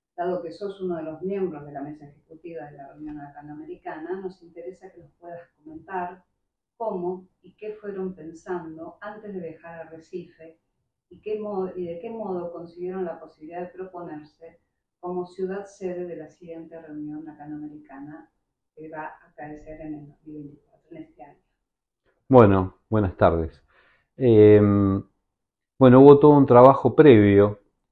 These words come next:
Speaker 2: a la postulación de Mar del Plata como sede para una reunión latinoamericana. Em, como, como bien saben,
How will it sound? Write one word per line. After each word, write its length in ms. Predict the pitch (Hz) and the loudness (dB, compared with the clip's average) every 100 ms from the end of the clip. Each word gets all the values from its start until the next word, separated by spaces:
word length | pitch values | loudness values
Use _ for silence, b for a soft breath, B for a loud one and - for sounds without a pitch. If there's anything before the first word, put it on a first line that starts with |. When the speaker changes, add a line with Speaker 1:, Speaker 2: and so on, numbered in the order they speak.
| _ - | _ -2
Speaker 2:
a 80 | 98 | 2
la 220 | 98 92 | 2 2
postulación 640 | 101 - - 101 92 120 | 0 -4 -2 -2 0 0
de 60 | 110 | 2
Mar 160 | 101 98 | 2 2
del 100 | 92 | 2
Plata 380 | 107 104 98 | 2 2 0
como 600 | 92 92 90 85 82 82 _ _ _ _ _ _ _ _ _ _ _ _ | 0 -2 0 -2 -6 -12 _ _ _ _ _ _ _ _ _ _ _ _
sede 720 | - - 117 117 120 120 120 | -4 6 8 8 6 2 -4
para 680 | - 92 90 87 82 82 87 _ _ | -2 2 2 2 0 -2 -8 _ _
una 720 | 117 110 104 98 95 87 87 _ _ _ _ - | -2 0 2 2 0 -2 -6 _ _ _ _ 0
reunión 400 | 107 107 120 120 | 4 6 6 6
latinoamericana. 920 | 107 101 98 98 92 87 80 80 80 _ _ _ _ _ _ _ | 4 2 0 0 -2 -2 -4 -6 -8 _ _ _ _ _ _ _
Em, 800 | - 110 104 104 101 101 98 98 _ _ - _ _ _ _ | 2 6 8 6 4 2 -2 -4 _ _ -20 _ _ _ _
como, 680 | 107 107 104 101 98 92 92 | 2 4 2 2 0 -2 -4
como 240 | 104 101 | -4 0
bien 240 | 101 117 117 | 2 2 4
saben, 640 | 131 127 131 131 131 131 | 6 8 8 6 2 0